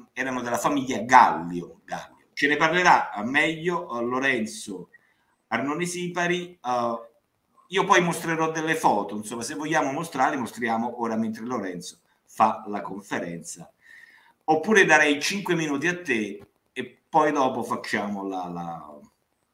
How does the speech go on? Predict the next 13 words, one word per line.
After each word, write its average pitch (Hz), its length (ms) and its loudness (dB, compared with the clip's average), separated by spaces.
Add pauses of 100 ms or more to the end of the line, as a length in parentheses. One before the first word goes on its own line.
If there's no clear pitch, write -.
(480)
poi 147 180 0
dopo, 135 500 2 (240)
e 135 180 -12
poi 151 160 2
dopo 127 220 2
semmai 123 380 2
ve-, 110 160 0
vediamo 110 340 0
un 110 60 -4
po' 107 140 -4
qual-, 98 240 -4
qualche - 300 -4
foto. - 300 -16